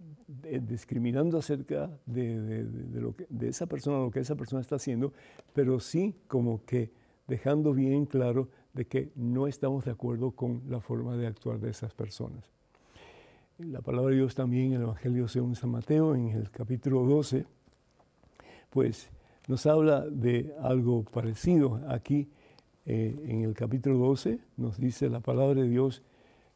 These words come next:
lo siguiente. Vamos aquí un momentito. El capítulo doce,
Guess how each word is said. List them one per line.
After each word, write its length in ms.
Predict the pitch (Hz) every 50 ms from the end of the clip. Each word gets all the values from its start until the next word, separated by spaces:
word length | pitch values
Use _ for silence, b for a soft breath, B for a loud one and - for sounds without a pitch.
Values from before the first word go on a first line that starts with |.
| _
lo 120 | - 117 110
siguiente. 600 | - - 117 117 135 147 139 123 107 - - -
Vamos 280 | - 127 127 123 -
aquí 200 | 135 123 - 131
un 160 | 135 120 120 113
momentito. 680 | 113 113 113 110 - - 156 156 131 - 165 202 165 - _ _ _ - - - - _ _ _ _ B B B B B B B B B B
El 120 | 135 127 -
capítulo 380 | 135 135 165 175 190 180 165
doce, 460 | 151 151 151 156 151 - 170 170 160